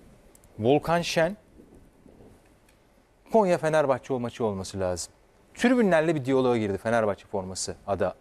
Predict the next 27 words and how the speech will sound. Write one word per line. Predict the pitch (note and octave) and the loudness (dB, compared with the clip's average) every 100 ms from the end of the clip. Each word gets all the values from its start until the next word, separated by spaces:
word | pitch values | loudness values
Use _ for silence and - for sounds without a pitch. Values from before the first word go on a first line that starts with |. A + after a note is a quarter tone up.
| - | -2
altın, | G2 - F#2+ - | -2 -2 -12 -14
e, | G2+ F2+ | -16 -16
Fenerbahçe | - B2 A#2 - | -2 2 2 -2
forması | G2+ F#2 F#2 F#2+ | -10 -10 -12 -14
altında. | F#2 - G2 A#2+ _ _ _ _ _ _ _ _ _ | -14 -16 -20 -20 _ _ _ _ _ _ _ _ _
Konya | - A3+ A3 | 4 6 6
taraftarıyla | F3 D#3+ - D#3 D#3 D3 | 4 2 2 0 0 0
çok | - F3+ | -2 -4
ciddi | B2+ C3 G3 F#3 | -6 -4 0 2
bir | G3+ F3+ | 2 0
husumet | C3 - F3 F3 E3+ | -8 0 4 4 2
yaşadı | C#3 - A2 G#2 | -2 -2 -2 0
arasında. | F#2+ F#2+ F#2+ F2 E2 _ _ - - _ _ _ _ _ _ _ _ _ _ _ _ _ | -2 -4 -12 -14 -20 _ _ -20 -20 _ _ _ _ _ _ _ _ _ _ _ _ _
Milli | B2+ F3 G#3+ | -2 4 4
maç | F3+ B2+ - | 4 0 0
var. | A#2 G#2 _ _ _ _ | 0 0 _ _ _ _
İşte | - - _ _ | -20 -20 _ _
bir | C#3 A#2 | 0 2
ay | B2 | 2
sonra, | - A2+ | -2 -2
iki | A2+ - | -2 0
ay | A2+ | 0
sonra, | G#2 G#2 G2 | 0 -6 -2
yanlış | G#2+ A2+ G#2+ | -2 -4 -6
hatırlamıyorum. | A2+ G#2+ G#2+ F#2+ | -10 -4 -4 -4
Tarihi | - A#2+ A2+ | 0 2 4
hatırlamıyorum. | A2+ - A2 A2 A2 G#2 G#2 F2+ | 2 0 -4 -2 -2 -4 -6 -8